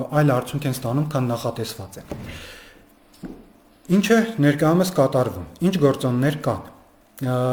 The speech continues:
հիմնականում երեք գործոններ են, ա, որոնք ընկերությունում կառաջացնեն վիրուսներ։ Առաջի գործոնը դա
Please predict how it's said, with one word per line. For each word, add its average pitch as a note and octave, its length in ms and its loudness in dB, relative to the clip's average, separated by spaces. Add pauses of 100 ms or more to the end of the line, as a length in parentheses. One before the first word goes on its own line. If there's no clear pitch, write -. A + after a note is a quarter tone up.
(140)
հիմնականում F3 640 2
երեք D#3+ 300 2
գործոններ C3+ 680 -2
են, D3+ 160 -2
ա, - 1040 -4 (180)
որոնք D3 460 0 (500)
ընկերությունում C#3 680 2
կառաջացնեն C3+ 840 0 (180)
վիրուսներ։ A#2+ 600 -4 (180)
Առաջի D3 400 0
գործոնը D#3+ 480 2
դա C3 240 2